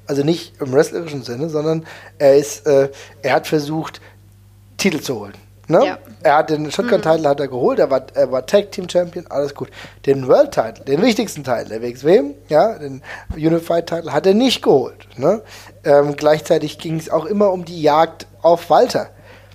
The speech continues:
Speaker 2: Mhm.
Speaker 1: Es gab Matches, im letzten, äh, Karat beispielsweise,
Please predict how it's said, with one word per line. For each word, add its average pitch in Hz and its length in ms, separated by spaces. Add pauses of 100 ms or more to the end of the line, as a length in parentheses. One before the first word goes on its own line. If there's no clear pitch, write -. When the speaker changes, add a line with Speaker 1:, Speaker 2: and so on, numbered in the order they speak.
(120)
Speaker 2:
Mhm. 208 460
Speaker 1:
Es - 120
gab 170 300
Matches, 233 400
im 147 240
letzten, 151 420
äh, 139 360
Karat 151 420
beispielsweise, 170 920